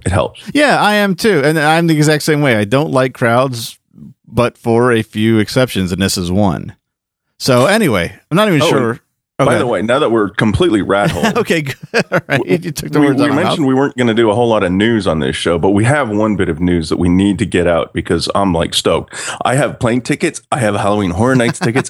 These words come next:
Speaker 2: <laughs>
Speaker 1: and I have an express pass in my name waiting for me. So
Speaker 2: And,
Speaker 1: we are
Speaker 2: and
Speaker 1: gold.
Speaker 2: no, you're, that's not it. You missed something. We're
Speaker 1: Oh,
Speaker 2: doing,
Speaker 1: I
Speaker 2: we're
Speaker 1: also
Speaker 2: doing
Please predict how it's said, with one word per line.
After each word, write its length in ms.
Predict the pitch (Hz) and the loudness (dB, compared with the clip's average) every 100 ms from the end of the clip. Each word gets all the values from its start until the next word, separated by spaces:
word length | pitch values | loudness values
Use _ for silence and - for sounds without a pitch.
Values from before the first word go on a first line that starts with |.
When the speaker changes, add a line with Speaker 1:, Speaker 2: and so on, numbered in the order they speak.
| 160 | -4
Speaker 2:
<laughs> 60 | |
Speaker 1:
and 260 | 120 143 156 | -4 -2 -2
I 60 | 135 | -2
have 220 | 135 139 | -2 -4
an 80 | 123 | -4
express 400 | 107 - 110 117 | -8 -4 -4 -4
pass 500 | - 104 90 90 - - - - | -8 -4 -2 -4 -6 -14 -16 -4
in 140 | 131 | 0
my 240 | 180 135 143 | 2 2 0
name 380 | 107 104 104 - - | -2 -2 -2 -6 -2
waiting 500 | 123 107 110 107 101 | 0 2 0 -2 -4
for 300 | 98 98 98 | -4 -2 0
me. 240 | 95 95 | 0 0
So 500 | - 107 95 95 95 | -2 0 0 0 0
Speaker 2:
And, 380 | - 269 311 - | 0 2 2 0
Speaker 1:
we 40 | - | 0
are 380 | 113 117 113 | 2 2 2
Speaker 2:
and 100 | 113 110 214 110 | 0 0 0 0
Speaker 1:
gold. 460 | 101 87 82 - 175 | -2 -4 -6 -6 0
Speaker 2:
no, 160 | 175 - | 0 2
you're, 100 | 170 | 2
that's 220 | 196 - | 2 2
not 160 | 349 139 | 2 2
it. 120 | 202 | 2
You 120 | 190 | 2
missed 220 | 233 339 | 2 0
something. 460 | 143 107 - 67 117 _ _ _ _ - | -2 -2 -4 -8 -10 _ _ _ _ -2
We're 60 | 151 | 0
Speaker 1:
Oh, 20 | |
Speaker 2:
doing, 120 | 196 | 0
Speaker 1:
I 40 | 131 | 0
Speaker 2:
we're 40 | |
Speaker 1:
also 260 | 147 160 196 | 0 0 -2
Speaker 2:
doing 100 | 185 | -4